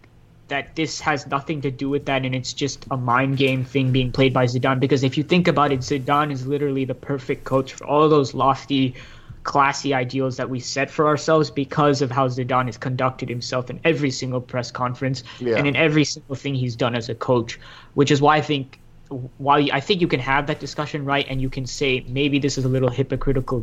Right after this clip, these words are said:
Speaker 1: given
Speaker 2: Yeah. Oh,
Speaker 1: Real
Speaker 2: yeah.
Speaker 1: Madrid's, given Real Madrid's ideals, I think it misses the point because I think there's something else going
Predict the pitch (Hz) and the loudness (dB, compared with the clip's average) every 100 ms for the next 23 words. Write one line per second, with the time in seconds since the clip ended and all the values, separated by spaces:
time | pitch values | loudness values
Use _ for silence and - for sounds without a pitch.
0 | 113 135 135 147 160 - - - 226 156 | -2 2 2 2 0 -2 -8 0 4 6
1 | 151 180 147 90 160 156 127 - - - | 6 4 2 0 -6 -6 -6 -8 -14 -10
2 | - 160 131 143 147 139 143 131 120 113 | 0 2 4 4 4 2 0 2 -2 0
3 | 135 147 151 - - - - 156 180 139 | 0 2 0 -6 -20 -8 0 4 4 2
4 | 143 135 135 131 - 139 135 135 127 127 | -2 -4 -4 -6 -6 -6 -6 -8 -14 -18
5 | 143 127 123 - 127 123 120 110 - - | -18 -20 -20 -18 -20 -20 -20 -20 -20 -20
6 | - | -20